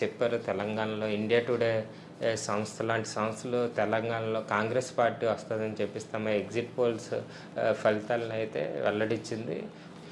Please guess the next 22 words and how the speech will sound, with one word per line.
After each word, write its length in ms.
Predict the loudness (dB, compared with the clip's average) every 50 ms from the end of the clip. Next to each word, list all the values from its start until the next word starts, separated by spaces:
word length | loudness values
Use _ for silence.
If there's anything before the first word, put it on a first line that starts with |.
| -16 -16 -16 -16 -16 -12 -2 2
అలాగే 320 | 4 4 6 6 6 4
ఫలితాలకి 600 | 6 8 6 6 6 4 6 6 6 6 4 0
సంబంధించి 1000 | -2 -2 -2 -2 0 0 -2 -2 -2 -2 -4 -4 -6 -6 -4 -4 -2 -2 -4 -6 -8 -10 -14 -16 -16 -10 2 4
ఒకటి 260 | 4 4 4 2 4 4
రెండు, 520 | 4 6 6 4 4 4 4 4 4 2
రెండు 260 | 2 2 2 2 2 0
సీట్లు 400 | 0 0 0 0 2 2 0 2
డిఫరెన్స్ 480 | 4 2 2 2 2 0 0 0 -2
వచ్చాయి 300 | -6 -6 -4 -2 -2 0
అంతే, 460 | 0 -2 -2 0 0 0 0 0 -2 -4 -2 -2 -2
అంతకుమించి 640 | 0 -2 0 0 2 0 0 0 -2 -2 -2 0
ఏం 80 | 0 2
రాలేదు. 340 | 2 2 2 2 2 2 2
అటువంటి 480 | 2 2 2 4 4 4 4 4 0
క్రెడిబిలిటీ 640 | -4 -4 2 2 2 4 4 4 4 4 6 6 6
ఉన్న 220 | 6 4 2 0
సంస్థలు 460 | 0 2 2 0 0 0 -2 -2 -2
కూడా 280 | -2 0 -2 0 0 0
ఉన్నాయి 320 | -2 -2 -4 -6 -8 -8
సర్వేలోనే. 600 | -4 -2 0 0 2 0 0 0 0 0 -2 -4 -8 -10 -12 -14 -14 -14 -10 0 4
ఏది 280 | 4 4 6 6 4
ఏమైనప్పటికీ 720 | 4 4 2 2 2 2 0 -2 -2 -6 -6 -6 -6 -6